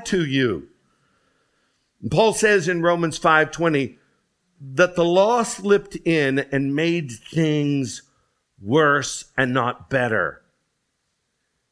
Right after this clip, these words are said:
And in part, it was brought in for that purpose. It says in verse twenty, "To increase the trespass." Why? Because if you don't know that you're a sinner, you're not going to need a savior.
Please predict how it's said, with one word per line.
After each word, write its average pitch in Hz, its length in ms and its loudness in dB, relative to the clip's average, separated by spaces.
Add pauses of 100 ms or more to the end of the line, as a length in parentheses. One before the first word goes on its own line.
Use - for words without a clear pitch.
(500)
And 139 180 -2
in 131 140 -4
part, 139 560 2 (1160)
it 117 140 -2
was 113 160 -4
brought 131 480 0
in 131 300 -2
for 117 180 -4
that 113 300 0
purpose. - 640 -4 (160)
It 95 80 -18
says 131 300 -2
in 120 120 -4
verse 110 240 -2
twenty, 104 440 -6 (180)
"To 123 340 -4
increase 117 640 -6
the - 200 -8
trespass." - 880 -6 (840)
Why? 135 600 -2 (1500)
Because 175 200 -2
if 147 100 -4
you 160 100 -2
don't 160 500 -2
know 160 240 2
that 131 160 -2
you're 127 120 -2
a 113 80 0
sinner, 156 460 0
you're 151 400 -2
not 139 380 -2
going 120 260 -2
to 139 100 -4
need 117 280 -2
a 135 60 -2
savior. 175 580 -4